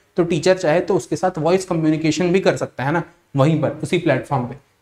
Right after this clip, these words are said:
जब भी आपने ज्वाइन करना है तो आपने यही वाला code use करना है, डीएन Live, so that आप मेरे साथ जुड़ पाएं, आपको मेरा guidance, मेरा support मिल पाए,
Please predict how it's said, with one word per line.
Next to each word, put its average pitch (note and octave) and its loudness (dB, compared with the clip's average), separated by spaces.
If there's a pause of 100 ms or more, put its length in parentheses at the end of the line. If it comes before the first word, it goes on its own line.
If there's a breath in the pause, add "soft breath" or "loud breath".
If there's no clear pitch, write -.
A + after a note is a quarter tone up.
(100)
जब F#3 0
भी A#3+ 4
आपने A3+ 2
ज्वाइन G3+ 2
करना G#3 2
है G#3 -2
तो G#3 2
आपने F#3 2
यही F3+ 2
वाला G3 4
code F#3+ 4
use F#3+ -2
करना F#3+ -2
है, G3 0
डीएन E3+ 2
Live, G3+ 2
so E3 0
that E3+ 2
आप D3 2
मेरे D3+ 2
साथ F#3 2
जुड़ D#3+ 0
पाएं, F3+ 0 (300 soft breath)
आपको C#3+ 0
मेरा C#3+ 2
guidance, D3+ 0
मेरा C#3+ 0
support F3 0
मिल F3+ 2
पाए, F#3 2